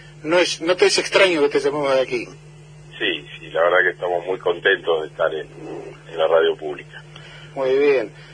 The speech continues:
Speaker 1: Bueno, em, recién decía que el separador que pusimos con, con ese tema tan lindo de, de Spinetta,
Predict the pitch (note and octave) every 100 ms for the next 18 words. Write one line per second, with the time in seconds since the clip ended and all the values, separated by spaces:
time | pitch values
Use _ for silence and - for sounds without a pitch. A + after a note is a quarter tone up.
0 | - B3+ A#3 A3 G#3 G#3+ F3+ E3+ E3+ E3
1 | D#3+ D#3 D#3 - - - - - - A4
2 | - - G#3+ - F3+ D#3+ - D3+ D3+ D#3+
3 | F3+ E3+ E3 C#3+ E3+ D#3+ C3 - B2 A#2+
4 | - B2 C3 C#3 - C#3+ C3+ C#3+ C3+ D3+
5 | D3 C3+ B2 A2+ G#2+ G2+ - - - -
6 | - - - B2 - D3 E3+ D3 C#3 C#3+